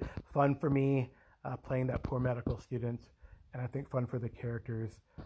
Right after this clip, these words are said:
um, especially when the medical student recognized, you know, someone who, whose papers and documents that they've read, and, and the doctor, uh, that played,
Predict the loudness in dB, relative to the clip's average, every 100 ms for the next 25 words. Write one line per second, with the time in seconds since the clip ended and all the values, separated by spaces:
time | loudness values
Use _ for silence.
0 | -16 -10 -8 -6 -8 -8 -8 2 2 4
1 | 2 2 0 -2 -8 -6 -4 -2 -4 -4
2 | -2 0 2 0 -2 -10 _ -20 _ -6
3 | -2 -2 -4 -6 -2 2 2 2 -4 -16
4 | -20 _ -6 -6 -4 0 0 -2 -12 _
5 | 0 2 4 2 2 0 -4 -8 -12 -10
6 | 0 0 2 0 0 -2 -4 -4 0 0
7 | 0 -2 -4 -2 -4 -6 -12 -6 -6 -4
8 | -6 -6 -8 -8 -6 -6 -6 -8 -8 -8
9 | -8